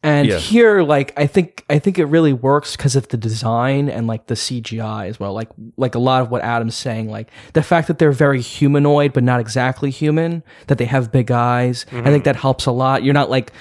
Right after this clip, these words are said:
Speaker 1: it's not literally a C G I, like, person, you know? I think that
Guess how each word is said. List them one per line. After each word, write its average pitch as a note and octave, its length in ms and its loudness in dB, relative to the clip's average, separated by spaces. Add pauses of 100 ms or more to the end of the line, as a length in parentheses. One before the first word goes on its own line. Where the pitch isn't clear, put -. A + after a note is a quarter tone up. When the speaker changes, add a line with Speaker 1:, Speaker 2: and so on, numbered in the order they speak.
(160)
Speaker 1:
it's - 200 0
not D#3 180 2
literally C#3+ 400 4
a A#2 80 0
C - 260 0
G B2+ 220 -2
I, A#2+ 220 0
like, A2+ 280 -4
person, F3 540 -2 (240)
you D#3 80 0
know? E3 220 0
I C#3+ 80 0
think D3 100 0
that B2+ 240 -2